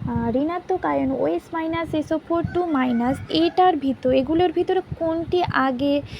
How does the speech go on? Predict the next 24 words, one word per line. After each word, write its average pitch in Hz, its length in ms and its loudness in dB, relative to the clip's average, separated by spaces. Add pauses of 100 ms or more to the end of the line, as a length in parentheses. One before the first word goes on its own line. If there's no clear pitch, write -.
(320)
জারিত 277 480 4
বা 294 160 4
বিজারিত 269 580 0
হবে, 254 520 0
সেটি 320 420 0
হলো 285 380 6
এই 277 200 6
অগ্রাধিকার 294 680 2
সিরিজের 302 540 0
মাধ্যমে, 247 720 -2 (300)
এই 277 100 4
অগ্রাধিকার 302 540 2
সিরিজের 302 440 -4
মাধ্যমে 294 460 -2
আমরা 262 400 0 (400)
বুঝতে 302 320 2
পারবো। 220 400 -6 (380)
তো 285 120 2
এখানে 311 440 2
রয়েছে 254 560 2 (160)
পটাশিয়াম, 294 600 2 (920)
ক্যালসিয়াম, 294 640 2
সোডিয়াম, 262 560 4 (100)
ম্যাগনেসিয়াম, 262 680 0